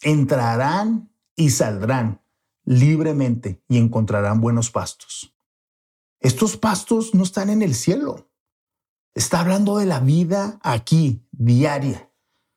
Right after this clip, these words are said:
porque dice, "Entrarán y saldrán libremente". Detrás de la puerta sigue estando Él, que se preocupa por tus dificultades.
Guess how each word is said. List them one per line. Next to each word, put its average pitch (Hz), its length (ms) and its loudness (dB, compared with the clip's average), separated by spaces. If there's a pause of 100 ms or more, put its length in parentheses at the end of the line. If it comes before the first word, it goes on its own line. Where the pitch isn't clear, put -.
(120)
porque 135 240 2
dice, 156 460 2
"Entrarán 147 680 -2 (260)
y 196 200 2
saldrán 156 560 0
libremente". 160 680 -2 (1700)
Detrás 156 360 0
de 208 60 0
la 185 200 -2
puerta 180 320 0
sigue 196 240 2
estando 196 500 -2
Él, 190 500 -4 (880)
que 156 100 2
se 156 180 2
preocupa 175 540 0
por 180 140 0
tus 165 140 0
dificultades. 131 1040 -4